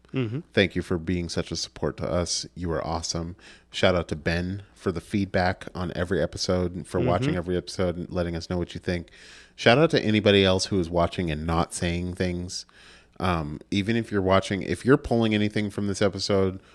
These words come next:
Speaker 2: we're having a blast. This is our fourth episode. We're having a blast
Speaker 1: Having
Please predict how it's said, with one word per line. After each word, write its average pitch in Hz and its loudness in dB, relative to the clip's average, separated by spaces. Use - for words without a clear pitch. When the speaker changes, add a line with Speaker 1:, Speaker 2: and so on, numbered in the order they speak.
Speaker 2:
we're 113 6
having 104 2
a 85 -2
blast. 85 2
This 110 -6
is 104 -4
our 82 2
fourth 117 2
episode. 135 0
We're 120 6
having 120 2
a 98 0
blast 101 2
Speaker 1:
Having 110 6